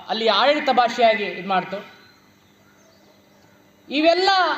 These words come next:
ಒಂದು ಘಟನೆಗಳು ಏನು ನಡೆದವು, ಆ ಘಟನೆಗಳ ಹಿನ್ನೆಲೆಯಲ್ಲಿ ಸಾವಿರದ ಒಂಬೈನೂರ ತೊಂಬತ್ತೊಂಬತ್ತರಲ್ಲಿ ಯುನೆಸ್ಕೋ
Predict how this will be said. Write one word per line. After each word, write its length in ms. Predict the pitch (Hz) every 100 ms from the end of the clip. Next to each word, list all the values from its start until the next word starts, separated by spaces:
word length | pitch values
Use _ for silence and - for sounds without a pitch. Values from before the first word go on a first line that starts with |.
| - -
ಒಂದು 260 | 240 269 277 262 240 226 208 - - _ _ _ _ _ -
ಘಟನೆಗಳು 460 | 247 320 349 330 285
ಏನು 200 | 254 233
ನಡೆದವು, 600 | 233 247 214 247 - - - _ _ _ _ _ -
ಆ 120 | 240
ಘಟನೆಗಳ 360 | 247 254 285 277
ಹಿನ್ನೆಲೆಯಲ್ಲಿ 920 | 247 254 247 240 240 254 233 208 - - - _ _ - _ _ -
ಸಾವಿರದ 280 | 254 294 294
ಒಂಬೈನೂರ 360 | 277 269 262
ತೊಂಬತ್ತೊಂಬತ್ತರಲ್ಲಿ 960 | 254 247 262 254 247 233 240 247 254 214
ಯುನೆಸ್ಕೋ 680 | 220 226 - 233 185 -